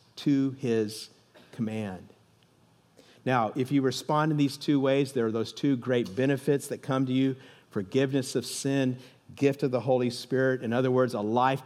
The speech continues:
cleansed from our past. Isn't that amazing? And then a life with power for the present and for the future through the Holy Spirit. And then the final two things, those two benefits lead to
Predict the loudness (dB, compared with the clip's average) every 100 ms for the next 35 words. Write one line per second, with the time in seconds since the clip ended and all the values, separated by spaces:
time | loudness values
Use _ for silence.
0 | -10 0 4 4 2 -2 0 0 0 -2
1 | -2 0 0 -6 -16 -20 _ _ _ -2
2 | 0 2 0 -4 -8 0 2 2 2 0
3 | -2 -4 -10 _ _ _ -20 -10 0 2
4 | 4 2 0 -6 -8 -2 2 2 2 -4
5 | -8 -4 2 4 2 -2 -2 0 -2 -4
6 | -2 -2 -2 -6 -6 -2 0 -2 -2 -2
7 | -2 -4 -6 -6 -4 -4 -2 -4 -6 -10
8 | -6 -6 -6 -10 -20 _ _ _ _ _
9 | _ _ -10 -2 0 0 0 0 2 2
10 | 0 2 2 2 0 2 0 -2 -10 -18
11 | -12 0 0 0 4 4 4 2 2 2
12 | 0 0 -2 0 2 0 -2 0 2 2